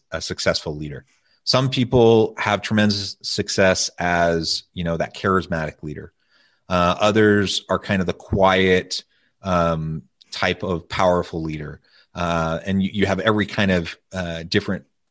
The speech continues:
variation of personality type and skill set. There's no one right way. And a lot of leadership books tend to promote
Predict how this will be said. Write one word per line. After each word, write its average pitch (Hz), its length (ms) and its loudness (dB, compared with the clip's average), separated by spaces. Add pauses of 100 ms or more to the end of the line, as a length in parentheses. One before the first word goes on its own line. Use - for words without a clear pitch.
(280)
variation 90 640 2
of 78 140 -12
personality 92 640 0
type 85 440 -2
and - 100 -14
skill 98 340 0
set. 87 440 -2 (340)
There's 101 180 0
no 120 220 6
one 101 400 2
right 87 360 0
way. 76 480 -6 (360)
And 95 240 2
a 90 40 4
lot 95 220 4
of 90 120 0
leadership 90 580 -2
books - 360 -2
tend 90 560 -2
to 90 120 -8
promote 87 580 -2